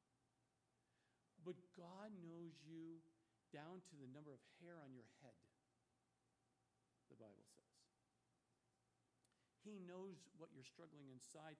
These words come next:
that no one else in this world knows except for him.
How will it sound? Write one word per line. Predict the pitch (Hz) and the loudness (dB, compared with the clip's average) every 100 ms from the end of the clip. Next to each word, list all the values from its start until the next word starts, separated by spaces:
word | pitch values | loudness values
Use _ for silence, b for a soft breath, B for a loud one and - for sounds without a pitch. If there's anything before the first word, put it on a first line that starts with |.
| B B - | B B -4
that | - 131 | -2 0
no | 151 180 | 2 2
one | 190 | 2
else | 175 170 | 0 -2
in | 147 | -2
this | 131 | -2
world | 143 143 127 | -2 0 0
knows | 123 117 110 - | -2 -4 -6 -10
except | - - - - | -8 -6 -6 -8
for | - 107 | -12 -12
him. | 98 | -12